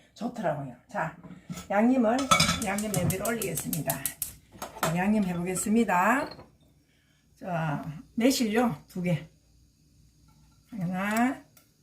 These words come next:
둘. 그리고요, 요 소스, 굴소스 두 개. 하나, 둘.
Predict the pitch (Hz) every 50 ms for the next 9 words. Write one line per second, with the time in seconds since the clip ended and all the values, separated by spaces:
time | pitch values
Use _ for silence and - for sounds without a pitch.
0 | _ _ _ _ _ _ _ _ _ - 165 156 143 - - - - - - -
1 | - - - - - - - - - - - - - - - - - - 165 185
2 | 165 - 180 190 226 240 240 - - - - - - 233 180 156 147 - - 302
3 | 285 - - - 151 147 - - 214 220 233 - 269 247 214 - - - 147 123
4 | - _ _ - 208 208 190 170 - 160 - - _ _ _ _ _ _ _ _
5 | _ _ _ _ _ _ _ _ _ _ _ - - - - - - - - -
6 | - - - - - 165 156 160 170 185 202 226 247 262 269 269 277 277 - -
7 | - 160 151 147 135